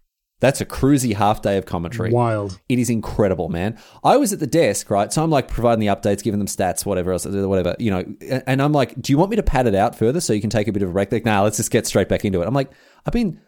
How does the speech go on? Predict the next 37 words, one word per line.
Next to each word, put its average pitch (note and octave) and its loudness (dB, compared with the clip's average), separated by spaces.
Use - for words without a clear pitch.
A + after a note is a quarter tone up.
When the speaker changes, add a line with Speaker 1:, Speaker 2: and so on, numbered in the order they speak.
Speaker 1:
I've - -2
been A#3 0
talking G3+ 0
five C3 0
minutes, D3 -2
man. G2 -2
I B2+ 4
can A3 -4
go D#4 4
to D3+ 4
ten. D3+ 0
Like, F#2 -2
it's F#3 -6
fine. F#3+ 0
I B2+ 0
got, G3+ -4
I C#3+ 4
got A#3+ 2
content." C#3 -2
And, F2 -4
like, G2+ 0
"No, B2 2
no, F#2+ 2
let's A#2 2
just C3 -2
get A#2 2
straight G2+ 2
back G2 -2
into F#2+ -4
it." - -10
I'm - -8
like, A2 -6
"These G#3 -4
people - -6
are G#2+ -6
machines, G3+ -2
man." E4+ 0